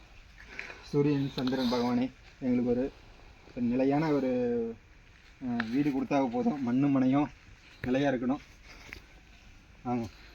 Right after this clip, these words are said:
இதே மாதிரி கட்டின எல்லாத்துக்குமே அவையிலும் நினச்சதை நினச்சி ஒவ்வொன்றும் ஒவ்வொரு கனவுகளோட கட்டியிருப்பாங்க. கண்டிப்பா அவங்களுடைய கனவு நிறைவேறணும் அப்படிங்கிறதையும் நம்ம வேண்டிக்கிறோம். வாங்க, போலாம். பாருங்க, நடந்து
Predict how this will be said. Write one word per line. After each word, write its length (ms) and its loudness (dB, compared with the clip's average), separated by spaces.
இதே 100 2
மாதிரி 220 2
கட்டின 320 -2
எல்லாத்துக்குமே 500 2
அவையிலும் 520 6
நினச்சதை 380 0
நினச்சி 280 2
ஒவ்வொன்றும் 460 8
ஒவ்வொரு 260 8
கனவுகளோட 480 6
கட்டியிருப்பாங்க. 540 4
கண்டிப்பா 360 0
அவங்களுடைய 400 2
கனவு 320 2
நிறைவேறணும் 500 4
அப்படிங்கிறதையும் 540 4
நம்ம 360 6
வேண்டிக்கிறோம். 520 4
வாங்க, 240 6
போலாம். 260 -2
பாருங்க, 280 4
நடந்து 300 2